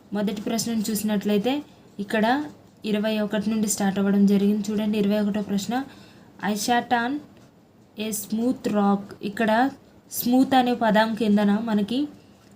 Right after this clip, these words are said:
ఆ, గీత గీయడం జరిగింది. చూడండి బ్రాకెట్లో, "Find the antonym for the underline." ఇక్కడ అండర్లైన్ చేసిన పదాన్ని యొక్క వ్యతిరేక పదము ఏమిటి అని అడుగుతున్నారు.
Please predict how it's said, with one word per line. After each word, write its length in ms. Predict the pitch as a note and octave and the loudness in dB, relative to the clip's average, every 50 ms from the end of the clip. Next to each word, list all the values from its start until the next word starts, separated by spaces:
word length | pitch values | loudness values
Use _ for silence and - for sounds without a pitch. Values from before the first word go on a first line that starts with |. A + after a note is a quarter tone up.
| - - | -10 -4
ఆ, 20 | G3+ | -2
గీత 380 | G3+ G3+ G3 F3+ A3 G#3 G#3+ | 0 2 2 2 0 0 -2
గీయడం 400 | A3+ G3 G#3+ A3 G#3+ G#3+ G#3+ G#3 | -2 -2 -2 0 0 0 0 0
జరిగింది. 440 | F#3+ G#3 G3+ G3 G3 G3+ G3+ G#3 G3+ - A#3+ | 2 2 2 2 2 2 2 0 0 -2 -2
చూడండి 280 | A#3 A3 A#3 A#3 A#3+ | -2 -2 -2 -2 -2
బ్రాకెట్లో, 500 | A3 G#3 G#3+ G#3 G#3 G3+ A#3 G3 A#3 B3 C#4 D4 - - - - - - - - - - | 0 2 2 0 0 0 -4 -2 -2 -2 -2 -2 -6 -12 -20 -20 -20 -20 -20 -10 -4 -2
"Find 240 | A3+ A#3 A#3+ B3 A#3+ | -2 -2 -2 0 0
the 300 | B3+ B3 A#3 A3 A3 A3 | 0 0 0 0 -4 -2
antonym 360 | G#3 A#3 A#3 A#3 A#3 A#3+ A#3 | 0 0 0 0 0 -4 -6
for 300 | G#3+ - G#3+ G#3 G3 F#3+ G3 | -6 -4 -2 0 0 2 2
the 100 | G#3+ B3 C#4+ D4 - - - - - G3 G3 | 2 0 0 -4 -8 -14 -20 -16 -8 -2 0
underline." 460 | G3+ G3+ G#3 G3+ G3+ G3 G3 F#3+ G3 | 2 2 2 2 2 2 2 0 -2
ఇక్కడ 440 | G3+ G3+ A3 G#3 G3+ G#3 A3+ B3+ C4 - - - - - - - - | -2 -2 0 0 2 2 0 -2 -4 -8 -14 -20 -20 -20 -20 -8 -2
అండర్లైన్ 480 | F#3+ G3+ G#3 A3 A3+ A#3 A#3+ A#3+ A#3+ G#3+ A#3+ | 0 0 0 0 0 -2 -2 -2 -2 0 0
చేసిన 280 | A#3 A3+ A3 A#3 A3 | -2 0 -2 -4 -4
పదాన్ని 680 | G#3+ G#3 G#3 G3+ G3+ G#3 G#3 G#3 G#3 G3+ G3+ - - G#3+ | -2 0 0 2 2 2 2 2 0 0 -2 -4 -2 0
యొక్క 240 | G#3 G3+ G3+ - A3 A#3 C4+ C#4+ - - - - - - _ - | 0 0 0 -2 -4 -4 -4 -6 -8 -12 -20 -20 -20 -20 _ -4
వ్యతిరేక 520 | G3+ G3+ F#3 G3 A#3 A3+ A3+ A3+ A3 A#3 | -4 -4 0 0 0 2 2 0 0 -2
పదము 360 | A#3+ - A3 G#3 G#3 G#3+ G#3+ G#3+ | 0 0 2 2 2 2 2 2
ఏమిటి 380 | G#3 G3+ G3 G3+ G3+ G#3 A3 | 4 6 6 6 4 2 0
అని 180 | G#3 G3+ G3 G3 | 2 2 2 2
అడుగుతున్నారు. 680 | F#3+ F#3 G3 G3 F#3+ G3+ F#3+ F#3+ F#3+ F#3+ G3 A#3 C4 | 4 2 2 2 2 2 2 2 2 2 0 0 -2